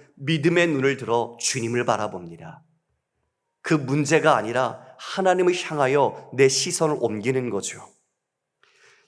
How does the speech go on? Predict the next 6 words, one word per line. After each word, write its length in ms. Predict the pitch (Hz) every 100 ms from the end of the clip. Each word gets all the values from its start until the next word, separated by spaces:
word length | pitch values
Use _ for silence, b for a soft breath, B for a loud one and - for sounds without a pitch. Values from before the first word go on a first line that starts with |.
| -
영적인 580 | 135 147 156 156 151 147
밤이 440 | - 135 139 123
길어지는 580 | - 139 147 147 143 120
이유는 560 | 107 110 127 110 95 b b b b b
한 240 | - 202
손에는 800 | 190 190 185 135 120 135 98 -